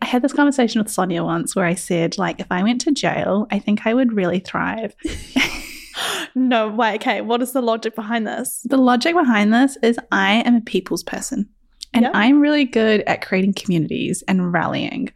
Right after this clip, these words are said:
Speaker 1: The thing is, I know I have to pay my dues. Like, I would, first week in, I know I'm getting stabbed. Like, I am so
Speaker 2: <laughs>
Speaker 1: annoying.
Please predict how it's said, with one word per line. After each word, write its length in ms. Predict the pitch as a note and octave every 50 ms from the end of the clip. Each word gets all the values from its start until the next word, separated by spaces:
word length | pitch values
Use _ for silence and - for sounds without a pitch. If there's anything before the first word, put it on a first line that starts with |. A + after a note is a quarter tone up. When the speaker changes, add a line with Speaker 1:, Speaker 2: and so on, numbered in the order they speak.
| _ -
Speaker 1:
The 80 | A#3+
thing 240 | B3+ - C#4+ C#4+ C4+
is, 180 | A3 D#3+ - - -
I 80 | G#3+
know 260 | G#3+ A3 A3+ A3 A3+
I 80 | A3+ A#3
have 220 | A#3+ B3 B3 A#3+
to 100 | - A#3+
pay 220 | A#3+ - G#3+ G3 G3
my 140 | F#3 F3+ E3+
dues. 300 | - D3 C#3+ C3 - -
Like, 160 | E3 E3 - -
I 100 | D#3+ F#3
would, 260 | A#3 A#3+ A#3+ - - -
first 320 | - C4+ D4 D#4 - -
week 160 | F4 D#4+ - -
in, 220 | G3+ G#3 G3+ F#3+
I 120 | F3+ G3
know 180 | F#3+ F#3 F3+ F3
I'm 120 | E3 D#3+
getting 240 | D#3+ - D#3 D3+ G3
stabbed. 380 | - - - E2 - - - -
Like, 180 | F#3 G3 -
I 80 | - G#3+
am 140 | A3+ A#3+ A#3+
so 340 | A#3+ - - - - C#4+ -
Speaker 2:
<laughs> 40 | -
Speaker 1:
annoying. 500 | A3 A#3 G#3 E3 D#3+ C3+ - C4 C#4+